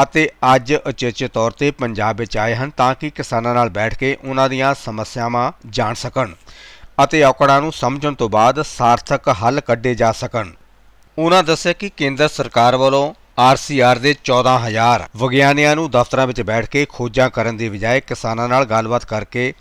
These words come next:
ਨਵੀਆਂ ਖੋਜਾਂ ਕਰਨ ਅਤੇ ਨਵੀਆਂ ਤਕਨੀਕਾਂ ਤੇ ਬੀਜ ਜਲਦੀ ਕਿਸਾਨਾਂ ਤੱਕ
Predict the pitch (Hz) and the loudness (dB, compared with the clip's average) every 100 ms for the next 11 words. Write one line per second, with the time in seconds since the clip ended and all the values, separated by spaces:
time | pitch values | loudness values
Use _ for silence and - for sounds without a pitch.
0 | - 120 131 139 147 147 127 120 123 - | -12 0 0 2 0 0 -4 2 2 2
1 | 110 117 120 147 113 113 123 131 - - | -2 -2 -4 -2 -4 -2 -4 -4 -6 -8
2 | 104 - 117 135 117 113 117 110 98 104 | -10 -6 -4 -4 -4 -4 -4 -4 -6 -6
3 | 104 127 123 _ 110 - 107 113 113 123 | -4 -4 -4 _ -10 -6 -6 -4 -4 -4